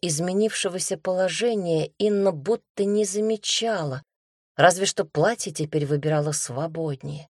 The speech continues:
Также суетилась и организовывала работу кафе, и ни капли не походила на единственную беременную,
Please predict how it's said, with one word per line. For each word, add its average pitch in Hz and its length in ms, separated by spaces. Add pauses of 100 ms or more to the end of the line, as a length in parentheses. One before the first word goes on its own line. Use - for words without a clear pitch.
(320)
Также 196 320
суетилась 190 920 (320)
и 180 60
организовывала 175 920
работу 165 380
кафе, 160 540 (720)
и 139 80
ни 160 100
капли 233 380
не 226 160
походила 220 640
на 151 120
единственную 156 880
беременную, 156 720